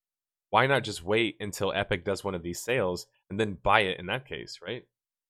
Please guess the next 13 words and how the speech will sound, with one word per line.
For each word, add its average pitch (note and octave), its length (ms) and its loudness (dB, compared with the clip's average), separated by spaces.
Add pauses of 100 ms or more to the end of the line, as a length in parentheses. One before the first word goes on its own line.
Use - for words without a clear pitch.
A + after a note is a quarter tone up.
(1700)
Well, A#2+ 160 4
Epic D3 320 6
actually B2+ 380 6
didn't, A2+ 480 0
uh, F2 560 -2
uh, F2 220 -4 (220)
or G#2+ 220 -4
Epic C3 320 4
said D#3 340 6
that A2+ 120 4
they F#2 120 0
mentioned F#2 460 -4
it, - 140 -20